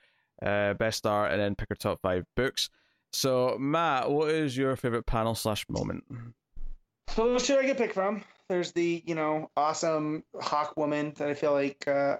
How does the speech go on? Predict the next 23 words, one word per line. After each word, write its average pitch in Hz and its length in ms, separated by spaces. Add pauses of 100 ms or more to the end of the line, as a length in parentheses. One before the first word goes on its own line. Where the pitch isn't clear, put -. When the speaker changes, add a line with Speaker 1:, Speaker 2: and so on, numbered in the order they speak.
(120)
Speaker 2:
Connor's 147 360
gonna 143 400
pick 131 120
out. 139 340 (600)
So - 160
I 180 80
won't 190 160
go 180 80
with 160 100
that 151 140
one, 147 260
but 165 120
I'll, 170 320 (160)
I'll 170 160
have 196 300
Krypto 160 680 (560)
running 170 280
to 156 100
John, 131 440 (680)
you 139 120
know, 135 100
and, 135 260
and 135 300